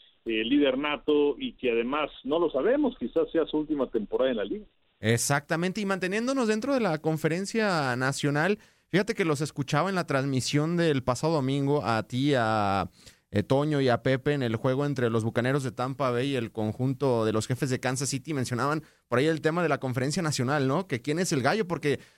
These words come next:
Speaker 2: pues, todo cambia semana a semana. O sea, pensábamos que los Bucaneros de Tampa Bay se han caído. La semana pasada hablábamos con Toño sobre si los Carneros de Los Ángeles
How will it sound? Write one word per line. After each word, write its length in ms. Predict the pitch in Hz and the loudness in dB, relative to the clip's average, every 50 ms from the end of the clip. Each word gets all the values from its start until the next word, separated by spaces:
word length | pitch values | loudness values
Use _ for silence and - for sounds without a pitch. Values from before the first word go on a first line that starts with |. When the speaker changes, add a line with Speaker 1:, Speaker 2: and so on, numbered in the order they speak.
| _ _ | _ _
Speaker 2:
pues, 160 | - 131 127 - | -2 -2 -2 0
todo 320 | 180 196 226 247 220 - | 0 2 2 0 0 0
cambia 460 | - 190 208 233 240 240 247 247 247 | 0 0 0 0 0 0 0 0 -2
semana 840 | - 180 - 165 139 139 151 160 175 196 226 240 254 247 190 226 180 | -2 -2 -2 0 0 2 2 2 2 2 2 0 0 0 0 0 0
a 60 | 143 | -2
semana. 580 | 147 - 147 127 135 147 170 208 226 214 190 156 | 0 0 0 0 2 2 2 2 2 0 0 0
O 60 | 135 | 0
sea, 220 | - 156 139 123 - - _ _ _ _ | 0 0 0 -2 -4 -8 _ _ _ _
pensábamos 560 | - 135 143 147 180 196 208 214 202 180 143 | -2 0 2 2 2 0 0 0 -2 -2 -2
que 80 | - 160 | -2 0
los 140 | 147 147 147 | 0 0 0
Bucaneros 420 | 151 - 160 151 170 180 185 156 | -2 0 0 0 2 2 0 -2
de 60 | 143 | -2
Tampa 320 | - 180 160 156 131 131 135 | 0 0 0 0 0 0 0
Bay 240 | 151 175 208 214 | 2 2 0 0
se 100 | - - | 0 -2
han 140 | 165 170 170 | -2 -2 -2
caído. 340 | 170 165 147 147 143 139 135 | 0 0 0 2 2 2 2
La 120 | 135 135 | 2 0
semana 340 | - 165 160 190 202 208 196 | 0 -2 -2 0 0 0 0
pasada 300 | - 143 135 - 190 202 | 0 0 0 2 2 2
hablábamos 420 | 185 180 180 190 196 185 160 - - | 2 2 0 0 0 -2 -4 -2 -2
con 180 | 147 143 139 | -2 -2 0
Toño 380 | 151 170 190 214 220 226 220 - - - _ _ - | 2 0 0 0 0 -2 -2 -2 -6 -14 _ _ -4
sobre 260 | - 147 139 135 131 | -2 0 0 0 0
si 160 | - 147 143 | 0 -2 0
los 340 | 143 147 139 127 113 - 127 | 2 2 2 0 -2 -4 -4
Carneros 380 | - 139 135 165 190 214 214 | -2 -2 0 2 2 0 0
de 80 | 165 170 | 0 0
Los 180 | 147 135 120 175 | 0 0 0 0
Ángeles 460 | 180 202 196 226 220 208 175 - | 0 0 0 0 0 0 -2 -2